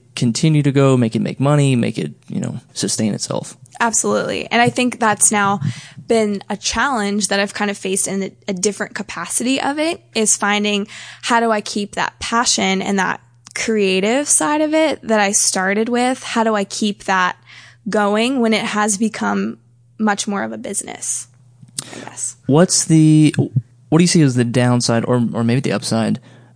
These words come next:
Speaker 1: of, of starting it on a whim, starting with passion versus people nowadays going into it with,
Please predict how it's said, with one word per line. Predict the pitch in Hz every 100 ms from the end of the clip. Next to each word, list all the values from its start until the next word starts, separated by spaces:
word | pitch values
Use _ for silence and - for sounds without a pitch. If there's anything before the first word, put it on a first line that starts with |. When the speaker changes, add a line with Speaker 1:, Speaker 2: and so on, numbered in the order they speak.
| -
Speaker 1:
of, | - 120 117 113 113 - - _ _ - - _ _ _ _ _ _ - _ _ _ _ _ _ -
of | 135
starting | 123 131 123 120
it |
on | 117 113
a |
whim, | 117 123 123 120 120 - -
starting | - - 127 123
with | 117 120 -
passion | 117 113 - 113 110
versus | 131 117 120 113 107
people | - 117 113
nowadays | 113 110 107 113
going | - 113 110 117
into | 113 - - 113
it | 110 110
with, | 113 107 104 -